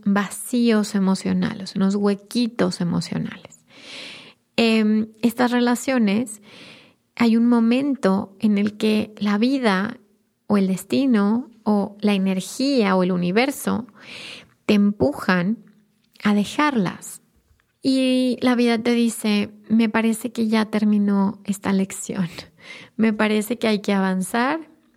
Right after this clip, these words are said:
y hay que dejar esta relación atrás". Pero entonces nos aferramos y, "No, no, yo lo amo", y así, porque el ego no conoce algo diferente. Eso,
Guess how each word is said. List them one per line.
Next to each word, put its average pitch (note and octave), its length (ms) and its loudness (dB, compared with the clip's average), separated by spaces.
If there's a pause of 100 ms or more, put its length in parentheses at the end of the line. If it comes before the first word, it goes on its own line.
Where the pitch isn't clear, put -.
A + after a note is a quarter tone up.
(580)
y G3+ 140 0
hay F#3+ 160 0
que F#3+ 160 -4
dejar F#3+ 500 -2
esta G3 300 -6
relación F#3+ 560 -2
atrás". - 480 -8
Pero G3+ 180 2
entonces A3+ 420 -2 (120)
nos G#3 320 0
aferramos G#3+ 800 0
y, F#3 160 -4
"No, B3+ 480 2
no, B3+ 320 0 (420)
yo A#3+ 140 2
lo A3+ 100 4
amo", G#3+ 380 2
y F#3+ 100 -2
así, B3 460 -4 (500)
porque A3+ 300 2
el A3 120 4
ego A3+ 240 2
no A3 220 2
conoce G#3+ 760 0 (100)
algo G3+ 340 2
diferente. G3+ 920 -2 (120)
Eso, - 180 -10